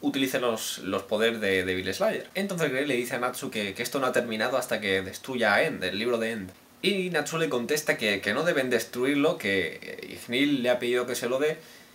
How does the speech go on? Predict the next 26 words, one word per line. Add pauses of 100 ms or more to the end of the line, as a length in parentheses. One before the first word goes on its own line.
(120)
y
que
no
debe
destruirlo. (100)
Entonces
Grey,
con
el
libro
de
End
en
las
manos,
le
dice
a
Natsu
que,
que,
que
no
puede
dejarlo
escapar.